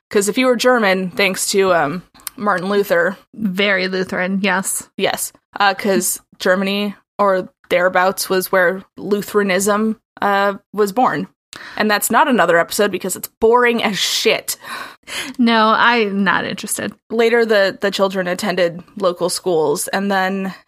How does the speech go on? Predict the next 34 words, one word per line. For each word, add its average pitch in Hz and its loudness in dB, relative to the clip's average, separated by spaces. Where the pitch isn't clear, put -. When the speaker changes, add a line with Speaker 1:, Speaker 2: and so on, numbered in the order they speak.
Speaker 1:
as 190 0
it - -2
usually 185 -2
goes, 220 2
a 170 2
tragedy 220 -2
struck, 185 0
and 190 -2
Philip, 214 0
their 190 2
father, 185 0
died 185 2
of 185 -2
pneumonia 185 -2
in 165 -4
seventeen 190 -6
ninety-six. - -4
Speaker 2:
Ooh, 208 -2
yikes. - -6
So - -6
they 233 0
would 233 2
have 185 0
Speaker 1:
And, 190 0
Speaker 2:
been 196 -4
Speaker 1:
uh, 202 4
Jacob 220 0
was 208 2
eleven, 170 0
and 233 2
this 269 0
caused 254 0
the 233 2
family 208 0